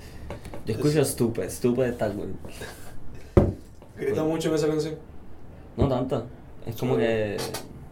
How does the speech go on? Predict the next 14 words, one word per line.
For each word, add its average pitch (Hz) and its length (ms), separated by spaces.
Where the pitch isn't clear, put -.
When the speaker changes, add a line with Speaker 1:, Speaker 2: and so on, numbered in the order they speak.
Speaker 2:
Porque 220 200
ese, 151 260
eso 151 140
es 151 60
básicamente 156 560
el 151 60
proyecto 147 400
de 143 60
la 139 40
mayoría, 135 460
Speaker 1:
Sí. - 200
Speaker 2:
gritando 120 520
con 135 160
cojones. 139 420